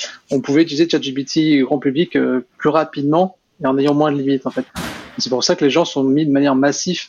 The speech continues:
à utiliser, euh, Bing, euh, et, euh, et Edge aussi. C'est un bon combo, en fait. Et grâce à ça, ça aura permis d'enfin, enfin de le pousser un peu plus, euh, et plus rapidement, comme Bing d'ailleurs.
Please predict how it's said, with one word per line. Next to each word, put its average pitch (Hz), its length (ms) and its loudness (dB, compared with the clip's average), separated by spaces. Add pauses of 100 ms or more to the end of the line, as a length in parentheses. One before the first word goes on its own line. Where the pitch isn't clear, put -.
(100)
à 143 180 2
utiliser, 131 440 0
euh, 123 280 -2 (140)
Bing, 175 300 2 (680)
euh, 151 60 -4 (100)
et, 165 180 4
euh, 127 360 -2 (120)
et 147 220 0
Edge 160 160 0
aussi. 156 300 -4 (720)
C'est - 180 -8
un 131 80 -2
bon 139 140 0
combo, 135 320 2
en 127 40 -4
fait. - 340 -12 (340)
Et 131 120 0
grâce 151 260 -2
à 151 80 2
ça, 185 180 2
ça 156 120 0
aura 135 100 0
permis 143 200 -4
d'enfin, - 420 -10
enfin 180 320 4
de 196 40 2
le 175 120 2
pousser 190 340 2
un 180 80 4
peu 180 160 0
plus, - 320 -2
euh, 143 160 2
et 160 80 4
plus 202 160 0
rapidement, 165 460 0
comme 139 200 -2
Bing 151 200 0
d'ailleurs. 131 280 2